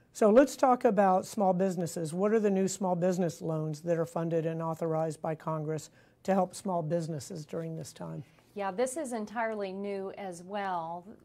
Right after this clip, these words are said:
Speaker 2: The first is the Paycheck Protection Program that is available to small businesses of five hundred employees or less, but sometimes if you have different locations,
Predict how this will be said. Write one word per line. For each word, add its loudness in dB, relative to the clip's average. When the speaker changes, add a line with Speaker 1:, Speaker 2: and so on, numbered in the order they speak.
Speaker 2:
The -12
first -8
is -8
the -8
Paycheck -8
Protection -12
Program -12
that 0
is -8
available -6
to -10
small -8
businesses -10
of -14
five -6
hundred -10
employees -8
or -6
less, -8
but -10
sometimes -4
if -8
you -6
have -6
different -10
locations, -10